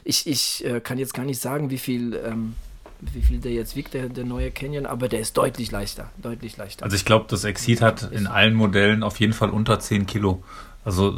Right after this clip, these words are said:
Speaker 2: so leicht wie die meisten Rennräder eigentlich, die, die
Speaker 1: Ja,
Speaker 2: so leicht wie
Speaker 1: ja.
Speaker 2: Alu-Rennräder. Das ist schon,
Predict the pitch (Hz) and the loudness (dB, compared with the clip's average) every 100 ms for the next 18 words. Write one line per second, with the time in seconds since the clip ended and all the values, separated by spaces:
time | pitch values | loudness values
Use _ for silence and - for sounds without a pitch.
0 | 113 98 95 92 101 - 101 98 101 - | -2 0 6 6 6 4 4 6 6 4
1 | 98 98 104 92 92 90 92 92 92 - | 2 2 4 2 0 0 -2 -4 -8 -6
2 | 92 90 92 92 123 123 117 113 104 110 | -4 -2 -4 -4 -4 -2 0 0 -2 -2
3 | 101 120 113 98 98 90 90 95 92 95 | -4 -4 0 2 2 0 -2 -4 -6 -6
4 | 95 95 - 98 95 | -8 -12 -8 -4 -4